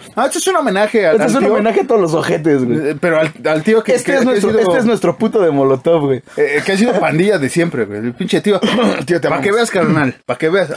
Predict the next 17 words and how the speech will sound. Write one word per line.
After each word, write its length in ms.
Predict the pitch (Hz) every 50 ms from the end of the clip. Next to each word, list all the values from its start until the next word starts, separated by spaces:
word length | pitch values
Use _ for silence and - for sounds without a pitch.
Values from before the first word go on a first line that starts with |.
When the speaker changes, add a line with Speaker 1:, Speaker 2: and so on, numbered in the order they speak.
| - 120
Speaker 2:
Pendejo, 440 | - 180 180 180 196 180 196 175 147
que, 100 | 123 -
quería, 280 | - - 170 165 190 202
quería 200 | 160 165 165 175
hacer 140 | 160 196 185
el, 80 | 170
<clears throat> 20 | -
hacia 480 | 175 185 185 185 180 165 160 - 175
un 60 | 180 180
lado 140 | 190 196 208
y 20 |
le 60 | 190 170
hice 100 | 156 160
en 60 | 151
el 100 | 117 107
micrófono. 380 | 110 110 - 123 123 123 107 - - - - _ _
Speaker 1:
Este, 480 | - 127 127 - - - 139 131 127 120